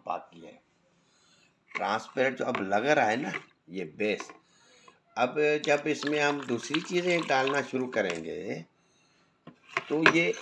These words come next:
थोड़ा ना डमी हो जाता है। तो कौन सी केमिकल है जो इसको डमी करता है?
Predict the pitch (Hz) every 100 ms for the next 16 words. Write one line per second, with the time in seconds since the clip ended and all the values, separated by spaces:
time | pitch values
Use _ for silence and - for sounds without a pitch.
0 | - - - 143 165 185 185 185 170 165
1 | 190 - - - - - - 120 - 120
2 | 135 139 90 82 - 82 - - - -
3 | - - - - - - - - - -
4 | - - - 82 98 - 104 107 120 -
5 | 143 147 143 143 131 139 139 139 139 139
6 | 139 139 131 127 - - - - 90 107
7 | - 123 123 123 113 107